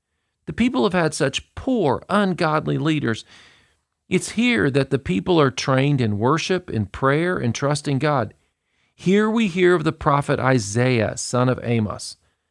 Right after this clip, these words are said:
Isaiah says in Second Kings nineteen six, "Do not be afraid, God will make him go home,"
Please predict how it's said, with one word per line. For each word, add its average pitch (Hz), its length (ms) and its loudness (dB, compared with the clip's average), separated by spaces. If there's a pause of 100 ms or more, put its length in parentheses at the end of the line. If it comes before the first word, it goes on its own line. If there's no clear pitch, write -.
(600)
Isaiah 170 460 4
says 127 500 0 (100)
in 120 420 0 (960)
Second 156 380 0
Kings 151 320 -2
nineteen 147 440 2
six, 143 360 -4
"Do 135 200 0
not 131 380 4
be 202 140 0
afraid, 147 640 2 (480)
God 143 540 4
will 170 240 2
make 127 340 0
him 123 260 0
go 110 260 2
home," 110 460 2